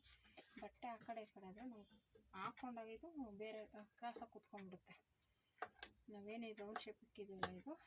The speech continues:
ಆ ಕಡೆ ಈ ಕಡೆ ಕುತ್ಕೊಳ್ಳೋ ಚಾನ್ಸ್ ಇರುತ್ತೆ. ಇದನ್ನ ಬೇಕಾದ್ರೆ ನೀವು ಇನ್ನೂ ಕೆಳಗಡೆ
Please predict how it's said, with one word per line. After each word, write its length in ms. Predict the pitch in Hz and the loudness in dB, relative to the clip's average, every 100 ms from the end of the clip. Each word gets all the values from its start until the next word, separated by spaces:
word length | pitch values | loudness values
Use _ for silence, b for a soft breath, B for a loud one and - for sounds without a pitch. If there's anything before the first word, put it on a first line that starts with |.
| 214 | -2
ಆ 40 | 208 | 0
ಕಡೆ 140 | 214 208 | 0 -2
ಈ 20 | - | -8
ಕಡೆ 140 | 208 208 | -12 -10
ಕುತ್ಕೊಳ್ಳೋ 360 | - - 233 269 - B B - | -10 -10 -6 -6 -6 B B -6
ಚಾನ್ಸ್ 280 | 214 202 - 190 | -2 -2 -2 -4
ಇರುತ್ತೆ. 280 | 180 - 294 - B B B B B - - 247 | -4 -4 -6 -6 B B B B B -18 -6 0
ಇದನ್ನ 220 | 240 262 254 | 4 4 4
ಬೇಕಾದ್ರೆ 300 | 247 233 233 | 2 0 0
ನೀವು 120 | 220 214 | 2 2
ಇನ್ನೂ 140 | 226 233 | 2 2
ಕೆಳಗಡೆ 360 | 214 202 208 226 | 4 4 4 2